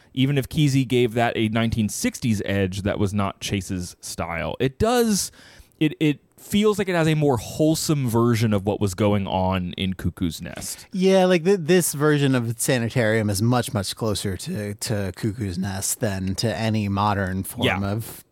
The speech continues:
Speaker 2: like, psychology or psychiatry.
Speaker 1: Yeah.
Speaker 2: Um, yeah, and I, I think that by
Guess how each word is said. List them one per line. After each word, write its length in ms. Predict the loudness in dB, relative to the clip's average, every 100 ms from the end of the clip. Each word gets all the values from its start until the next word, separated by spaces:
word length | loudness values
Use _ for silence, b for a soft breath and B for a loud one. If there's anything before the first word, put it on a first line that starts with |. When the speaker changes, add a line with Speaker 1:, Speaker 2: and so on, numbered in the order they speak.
| -6
Speaker 2:
like, 200 | -6 -6 _ _
psychology 640 | -2 -2 0 -2 -2 -4
or 140 | -4 -4
psychiatry. 760 | -6 -8 -8 -8 -10 -12 -8 -2
Speaker 1:
Yeah. 380 | 0 0 -2 -10 _ -2
Speaker 2:
Um, 520 | -2 -2 -2 -4 -6 _ b b b b b b b b b
yeah, 200 | 0 2
and 100 | 4 4
I, 80 | 4
I 60 | 4
think 200 | 2 4
that 260 | 4 2 -2
by 840 | -2 2 4 6 4 4 2 0